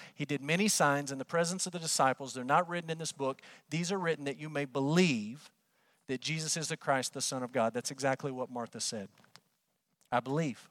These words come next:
Not just a vague, nebulous idea that there's a God or that there's a heaven or that everything's gonna be okay in the end. This is what I believe. Concrete, specific, nail it down, pin it to the wall.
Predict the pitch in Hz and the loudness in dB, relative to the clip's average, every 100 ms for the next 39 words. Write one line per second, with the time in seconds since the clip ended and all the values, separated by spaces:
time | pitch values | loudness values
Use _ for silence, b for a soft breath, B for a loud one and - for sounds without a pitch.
0 | _ _ _ _ _ _ _ _ - 170 | _ _ _ _ _ _ _ _ 0 2
1 | 175 170 160 131 151 156 160 160 147 147 | 2 0 0 2 6 8 8 4 0 4
2 | 151 - 160 151 143 151 135 131 147 147 | 4 4 2 4 6 6 6 4 4 4
3 | 135 123 127 123 120 143 156 156 156 147 | 2 -2 -4 -6 2 8 10 10 10 6
4 | 131 127 139 120 110 156 160 160 156 139 | 0 0 0 -4 2 8 8 8 -2 2
5 | 131 139 147 151 139 123 123 110 127 113 | 6 6 4 -4 -4 -6 -6 -2 -4 -2
6 | - 160 160 160 160 156 160 - B B | 2 4 4 0 -2 -2 -2 -8 B B
7 | - 156 - 185 165 165 160 - 139 120 | -2 2 2 0 4 8 8 6 2 2
8 | - - 175 165 175 - 165 156 - - | -2 0 2 2 0 -2 -2 0 -2 -2
9 | 160 160 170 147 160 143 151 147 151 160 | -2 0 2 2 0 -2 -6 2 8 8
10 | 165 - 156 147 147 - 151 143 160 151 | 8 4 0 0 -4 -6 -4 -4 -4 -4
11 | 139 127 120 110 | 0 2 2 -2